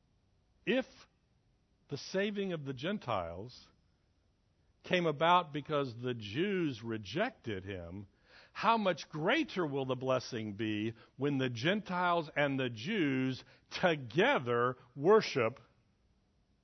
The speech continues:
the Messiah, Jesus Christ? And that's chapter eleven. So we're gonna start,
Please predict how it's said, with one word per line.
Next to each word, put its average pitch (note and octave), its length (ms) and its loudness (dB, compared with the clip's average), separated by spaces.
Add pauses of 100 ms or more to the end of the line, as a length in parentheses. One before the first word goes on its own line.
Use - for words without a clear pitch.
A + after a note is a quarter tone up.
the B2 120 0
Messiah, B2 720 2
Jesus G2 480 -8
Christ? F2 600 -6 (800)
And G2 160 -4
that's D3+ 320 0
chapter G#2+ 480 -2 (440)
eleven. D#3 440 -6 (1000)
So C#3 120 -4
we're D#3+ 200 4
gonna B3+ 140 4 (160)
start, F3 400 4